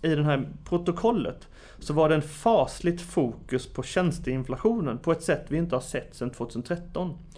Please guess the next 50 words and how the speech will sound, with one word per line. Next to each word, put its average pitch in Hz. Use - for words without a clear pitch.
Och -
det 160
har 180
gjort 151
då 143
att 135
vi 147
i 139
marknaden 139
har 139
dragit 117
slutsatsen, 131
jaha, 185
nu 185
har 180
Riksbanken 139
inte 170
bara 196
slutat 170
bry 139
sig 135
om 127
K 143
P 143
I, 220
slutat 151
bry 143
sig 147
om 139
K 143
P 151
I 214
F, -
re-, 156
rensat 147
för 151
räntor, 165
och 143
de 165
har 165
slutat 160
bry 147
sig 147
om 139
K 160
P 151
I -
F 147
x -
energi, 190